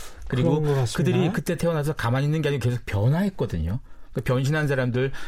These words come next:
Speaker 1: 요즘
Speaker 2: 아.
Speaker 1: 어른들에 대한 분석이 사실 필요하겠다는 건 거고요.
Speaker 2: 계속 변화했다, 세대도.
Speaker 1: 그렇죠. 왜냐하면
Speaker 2: 젊었을 때 이십 대 다르고 사십 대 달랐다.
Speaker 1: 그렇죠. 왜냐하면 베이비붐 세대도
Speaker 2: 음.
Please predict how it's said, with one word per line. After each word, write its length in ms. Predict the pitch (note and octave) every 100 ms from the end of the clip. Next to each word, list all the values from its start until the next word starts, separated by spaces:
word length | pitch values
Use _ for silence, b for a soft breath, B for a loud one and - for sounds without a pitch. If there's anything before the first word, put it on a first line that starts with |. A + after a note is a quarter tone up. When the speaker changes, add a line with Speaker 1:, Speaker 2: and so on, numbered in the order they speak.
| B A2
Speaker 1:
요즘 200 | A#2+ B2
Speaker 2:
아. 40 |
Speaker 1:
어른들에 340 | B2 D3 D3
대한 180 | C#3 C3+
분석이 300 | A2 A#2 A#2
사실 240 | A2+ G#2+ G#2+
필요하겠다는 640 | - C#3 C#3+ D#3+ D3+ A#2+
건 140 | F#2+
거고요. 320 | E2+ E2+ G#2 C3
Speaker 2:
계속 540 | D3 F3+ G3 A3 -
변화했다, 800 | - C#3+ F#3 C4+ C4+ - C#3 D3
세대도. 680 | - A#3 G#3+ E3 C3+ D3 E3+
Speaker 1:
그렇죠. 380 | C#3+ F#3+ - A2+
왜냐하면 500 | G2+ D3 E3+ E3 E3+
Speaker 2:
젊었을 400 | C3 G3 G#3+ -
때 80 | G#3
이십 340 | F3 F3+ -
대 200 | - F#3+ D3+
다르고 320 | D3 C#3+ C3
사십 300 | F#3+ - -
대 120 | D#3+
달랐다. 600 | B2 C3+ D3+ - B2+ D3
Speaker 1:
그렇죠. 240 | B2 F#2 G#2
왜냐하면 400 | C3+ D#3 D3+ C#3
베이비붐 440 | C#3 D3+ D#3 D#3
세대도 560 | C#3+ B2 A#2 C#3 C3+ D3+
Speaker 2:
음. 360 | D3 B2 G2+